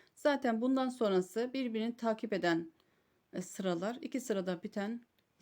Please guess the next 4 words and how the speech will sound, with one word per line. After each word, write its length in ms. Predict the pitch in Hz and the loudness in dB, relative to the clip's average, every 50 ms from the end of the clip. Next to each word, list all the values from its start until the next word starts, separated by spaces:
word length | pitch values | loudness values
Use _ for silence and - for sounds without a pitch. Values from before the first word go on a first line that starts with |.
| _ - | _ -6
yeleğimiz, 720 | 220 214 190 190 180 175 175 175 185 - - - - - - | -4 -2 0 2 2 2 2 0 -2 -4 -6 -10 -10 -10 -10
su 140 | - 220 | -4 0
dalgası 420 | 214 202 190 175 180 180 180 - 175 | 2 2 2 2 0 -4 -6 -4 -4
modelimiz. 720 | 185 202 190 185 180 165 170 170 180 202 220 214 - - | -4 -4 -4 -4 -4 -2 -2 -2 -4 -4 -6 -10 -14 -20